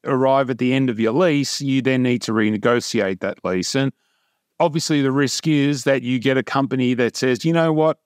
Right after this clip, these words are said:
thanks very much for looking after us for the last few years, but we find a nice new shiny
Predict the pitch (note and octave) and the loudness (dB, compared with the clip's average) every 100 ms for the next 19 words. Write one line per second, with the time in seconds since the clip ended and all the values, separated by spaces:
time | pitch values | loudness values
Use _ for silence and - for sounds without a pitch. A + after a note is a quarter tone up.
0 | _ E3 D#3 C#3+ C3 B2+ B2 - A2+ A#2+ | _ -2 0 0 0 0 -2 -4 -4 -2
1 | B2 C#3+ D3 B2 A#2 - A#2 A#2+ A2+ - | 0 0 0 -4 -6 -4 0 2 0 -2
2 | B2 B2 C3 C#3 B2+ C3 B2 B2+ - B2 | -2 0 0 0 0 -2 0 -2 0 0
3 | A#2+ A#2+ B2 A#2+ - B2 A2+ - B2+ B2 | 0 0 0 -2 -4 -4 -4 -2 0 0
4 | B2 A2+ | 0 -2